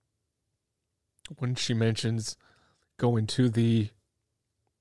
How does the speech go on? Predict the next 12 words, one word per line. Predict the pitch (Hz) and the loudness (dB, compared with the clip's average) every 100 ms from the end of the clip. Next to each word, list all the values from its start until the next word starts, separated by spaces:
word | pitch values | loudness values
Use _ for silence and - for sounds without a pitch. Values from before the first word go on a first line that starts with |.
| _ _ _ _ _ - - | _ _ _ _ _ -18 -10
the | 123 | -2
grave | 113 117 107 104 | 2 4 4 2
of | 104 | 0
their | 117 113 | -2 -4
child | - 117 113 113 117 - _ _ _ _ _ _ _ _ _ _ _ _ _ _ _ _ _ _ _ _ _ _ _ _ _ _ _ _ _ _ _ _ _ _ _ _ _ _ - - | -2 2 4 4 2 -4 _ _ _ _ _ _ _ _ _ _ _ _ _ _ _ _ _ _ _ _ _ _ _ _ _ _ _ _ _ _ _ _ _ _ _ _ _ _ -12 -4
and | 127 110 | 0 2
how | 110 | 4
heavy | 110 117 110 | 4 4 4
that | 104 147 | 0 -2
is | 113 | -4
for | - 139 | -4 -2
him. | 110 110 | 0 -2